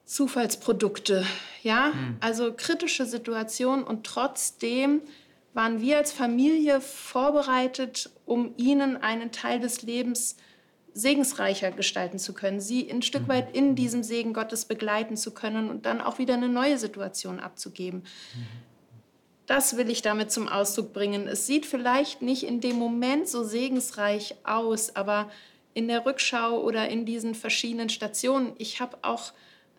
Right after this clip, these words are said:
Speaker 1: jetzt erst so für mich realisiert, was in diesem Gebet damals, was wir zum, zur Ehe bekommen haben, was über uns gesprochen wurde, unter den Segen, unter den wir gestellt wurden, was der für eine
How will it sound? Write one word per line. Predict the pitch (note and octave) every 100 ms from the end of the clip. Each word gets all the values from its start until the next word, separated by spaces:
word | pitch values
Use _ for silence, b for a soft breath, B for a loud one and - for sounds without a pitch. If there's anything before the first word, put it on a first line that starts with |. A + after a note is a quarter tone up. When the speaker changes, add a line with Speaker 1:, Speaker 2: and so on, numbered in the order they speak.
| _ -
Speaker 1:
jetzt | B3+ D#4+ - -
erst | A3+ A3+ A3+
so | A#3+
für | - A#3
mich | B3 C#4+ -
realisiert, | A#3+ A#3+ A3+ A3 A3+ B3 B3+
was | A#3 A#3+
in | A#3+
diesem | B3 A#3+
Gebet | A#3+ A#3 C4+ D4+ D4+
damals, | A#3+ B3 A#3+ -
was | A3+ -
wir | A#3
zum, | - A#3+ A3 G#3+ A3 -
zur | - A#3 -
Ehe | B3+ E4+ D4
bekommen | C4 - A#3+ C4+ D#4 B3+
haben, | G3 F#3+ F#3+
was | G3
über | G#3 A3+
uns | A3 A3
gesprochen | A3+ - - A3+ D#4+ C4+
wurde, | G#3 G3+ F#3+
unter | F#3+ G3+
den | G#3+ G3+
Segen, | F#3 A3+ D4 C#4 C4 B B B B B _ _ _ _ _
unter | A3+ A3+
den | G#3 G#3+ G#3+
wir | G#3
gestellt | G#3 - F#3 F#3
wurden, | G3+ F#3+
was | A#3 -
der | C4
für | - A3+
eine | G#3+